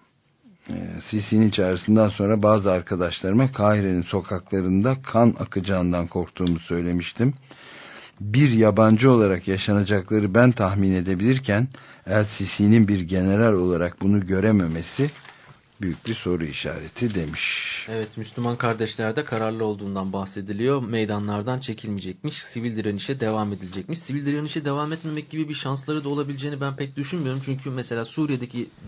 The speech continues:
Speaker 2: direnişe baktığınız zaman, Suriye'deki toplumsal harekete baktığınız zaman bu, e, muhaliflerin başlıca finansörleri olan Suudi Arabistan ve Birleşik Arap Emirlikleri Mısır olaylarında, e, ordu yanlısı, El Sisi yanlısı bir tı-,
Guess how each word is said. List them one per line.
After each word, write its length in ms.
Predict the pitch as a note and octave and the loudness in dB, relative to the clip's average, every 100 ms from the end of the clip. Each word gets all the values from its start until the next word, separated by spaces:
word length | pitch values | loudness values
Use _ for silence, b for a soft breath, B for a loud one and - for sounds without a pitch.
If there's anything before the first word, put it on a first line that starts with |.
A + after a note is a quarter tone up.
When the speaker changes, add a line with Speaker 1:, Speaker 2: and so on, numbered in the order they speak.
| - - B2+ | -18 -14 -4
Speaker 2:
direnişe 380 | B2+ B2 B2+ A#2 | -2 0 0 0
baktığınız 380 | A2+ - A2+ | -2 -4 -8
zaman, 220 | G#2 G2+ G2 | -6 -6 -6
Suriye'deki 520 | F#2+ B2+ A2 G2+ - | -6 -4 -4 -6 -12
toplumsal 460 | G#2 A2 G#2 G#2 | -12 -10 -6 -4
harekete 360 | G#2 G2 G2 G2+ | -4 -6 -8 -4
baktığınız 340 | A2 - A#2+ | -4 -4 -8
zaman 280 | G#2+ A#2 D#3+ E3+ B B B B | -6 -6 -8 -10 B B B B
bu, 280 | C#3+ D3+ D3+ C3 | 0 2 2 2
e, 40 | A#2+ A#2 A#2 | 0 0 0
muhaliflerin 640 | B2+ A#2+ - A#2+ C#3+ D3 | 0 0 -4 -4 -2 0
başlıca 380 | B2 C3 A#2+ B2 - | -2 -2 -6 -6 -6
finansörleri 540 | - A#2 A2 A#2 A2 A2 | -6 -4 -4 -4 -2 -2
olan 200 | G2+ G2 | -4 -6
Suudi 320 | - A2+ A2+ | -8 -6 -4
Arabistan 440 | A2 G#2 - A2 | -4 -8 -10 -8
ve 140 | G#2+ G#2 | -6 -6
Birleşik 380 | A2 G#2 - | -8 -8 -10
Arap 240 | - B2+ B2 | -6 -6 -4
Emirlikleri 600 | G#2+ G2+ G2 - C#3+ F#3 B B B C#3 | -6 -6 -8 -6 -4 -4 B B B -4
Mısır 260 | C#3+ C3 | -2 0
olaylarında, 680 | A2+ A2 G#2+ G#2+ A#2+ C#3+ E3+ B B B _ _ _ - | 0 2 2 0 -2 -2 -2 B B B _ _ _ 0
e, 260 | A#2+ A2+ A2 | 2 4 2
ordu 280 | C#3 C3+ C3 | 4 4 4
yanlısı, 440 | B2+ G#2+ F#2+ - F#2+ - | 2 2 -4 -8 -10 -6
El 140 | C3+ B2+ | -6 -4
Sisi 360 | - D3+ B2+ | -8 -8 -4
yanlısı 500 | A2+ G2+ G#2 - E3 C#3 | -2 -2 -6 -4 -4 -2
bir 120 | C#3+ | -4
tı-, 240 | C#3 C#3 | -2 -4